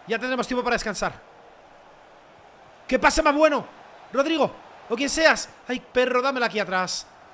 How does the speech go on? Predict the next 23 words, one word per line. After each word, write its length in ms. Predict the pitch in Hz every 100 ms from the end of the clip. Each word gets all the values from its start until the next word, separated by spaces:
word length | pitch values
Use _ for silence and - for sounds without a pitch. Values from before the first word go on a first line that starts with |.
| - - - -
Ay, 880 | 277 302 285 269 254 233 226 214 170
llegaba 260 | 202 226
muy 140 | 220 214
forzado. 500 | 196 - 196 175 165
Y 80 |
es 80 | 170
que 60 | 208
además 200 | 196 185
Alexander 400 | 180 190 190 190
Arnold 320 | 180 190 185
es 80 | 165
muy 100 | 175
rápido. 340 | 156 151 139 - - - - - - - -
No 140 | 180
creo, 280 | 185 185 160
no 120 | 185
creo, 240 | 185 190 175
no 100 | 180
creo, 200 | 190 180
no 120 | 196
creo, 220 | 185 175
no 100 | 190
creo. 240 | 180 170